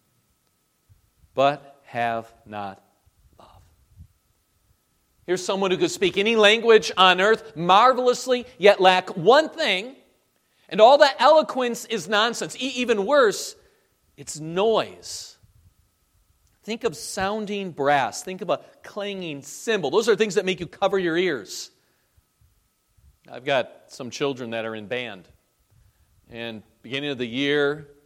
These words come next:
first level band, you kinda cringe, you know, even as parents.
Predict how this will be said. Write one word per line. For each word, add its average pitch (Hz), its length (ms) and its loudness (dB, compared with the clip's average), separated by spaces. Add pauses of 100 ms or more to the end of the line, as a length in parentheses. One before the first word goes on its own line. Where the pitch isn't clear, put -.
(220)
first 131 340 -12
level 131 260 -4
band, 135 560 -10 (1400)
you - 60 -20
kinda 147 200 -8
cringe, - 640 -12 (100)
you 95 80 -18
know, 139 200 -8
even 165 180 -8
as 156 140 -10
parents. - 580 -12